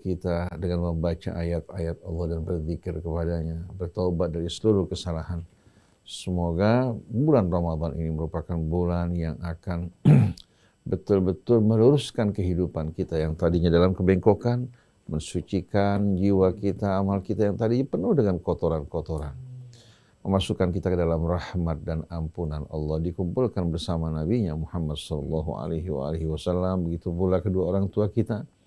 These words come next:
guru-guru kita, dan anak-anak kita semua. Begitu pula pasangan-pasangan kita. <clears throat> Ustaz Abu Bakar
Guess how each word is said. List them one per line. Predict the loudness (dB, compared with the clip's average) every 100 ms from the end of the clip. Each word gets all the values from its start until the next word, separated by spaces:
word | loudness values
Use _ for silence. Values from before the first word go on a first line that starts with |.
| _ -2
guru-guru | 2 4 4 0 -2
kita, | -6 -6 -6
dan | -6
anak-anak | -8 -8 -8 -10 -12 -12
kita | -12 -12
semua. | -8 -6 -4 -6 -10 -16 -20 -20 -18 -4
Begitu | -2 0 2
pula | 2 2 0
pasangan-pasangan | -4 -4 -4 -4 -6 -8 -12 -10 -8 -8
kita. | -10 -16 -18 -20 -20 _ 10
<clears throat> | 10 10 4 -4 _ _ _ _ -2
Ustaz | 2 4
Abu | 6 8
Bakar | 8 8 8 6 8